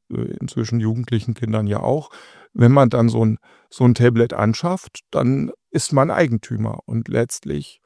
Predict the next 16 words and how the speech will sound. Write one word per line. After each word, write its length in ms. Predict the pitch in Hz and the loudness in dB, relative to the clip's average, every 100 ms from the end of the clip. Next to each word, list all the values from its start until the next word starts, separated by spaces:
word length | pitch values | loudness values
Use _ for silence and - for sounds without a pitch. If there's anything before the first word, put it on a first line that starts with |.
| _ _ | _ _
Herr 340 | _ 120 123 127 | _ 4 4 4
über 280 | - 127 127 | -2 -2 -2
das, 320 | 127 123 - | -2 -4 -8
was 180 | 123 - | -8 -6
man 160 | 135 | -6
damit 300 | 117 117 127 | -4 -6 -4
macht. 400 | 165 135 - - _ _ _ _ - | -4 -4 -6 -20 _ _ _ _ -2
Bei 100 | 104 | 2
einem 320 | 120 117 - | 4 2 0
Leihtablet 1400 | 107 110 120 - 151 143 - - - 131 127 151 160 - | 2 2 2 0 0 0 -4 -10 -4 -2 0 0 -4 -6
kann 280 | 127 131 135 | -4 -2 -2
die 140 | 113 | -6
Schule, 480 | - 127 143 175 233 _ _ _ _ _ - | -2 0 2 2 -2 _ _ _ _ _ -6
aus 160 | 107 90 | -4 -2
meiner 360 | 87 120 135 | 0 2 2
Sicht 300 | 110 104 - | 2 -2 -6